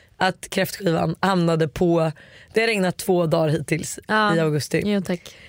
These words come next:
Speaker 1: Och vi på fredag kväll, vi var så här, vi åkte och köpte en outfit till Buster och hämtade barn på förskolan. Och så var vi så här,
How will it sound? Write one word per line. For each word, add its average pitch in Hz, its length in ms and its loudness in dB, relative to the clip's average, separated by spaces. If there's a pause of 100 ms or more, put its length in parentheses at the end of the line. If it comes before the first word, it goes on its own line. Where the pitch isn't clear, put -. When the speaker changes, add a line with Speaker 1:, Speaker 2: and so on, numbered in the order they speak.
(220)
Speaker 1:
Och - 300 -2 (140)
vi 233 480 2
på 214 120 0
fredag 214 360 0
kväll, 170 400 0
vi 196 100 0
var 190 140 2
så 180 120 -2
här, 170 300 0
vi 185 220 0
åkte 180 240 -2
och 160 40 -2
köpte 165 220 -2
en 165 80 -2
outfit 175 300 -2
till 170 100 -8
Buster 214 580 -2 (600)
och 180 280 0
hämtade 175 300 0
barn 170 220 0
på - 80 -10
förskolan. 160 800 0 (440)
Och 185 160 0
så 190 100 -2
var 175 80 0
vi 170 120 0
så - 120 0
här, 165 260 0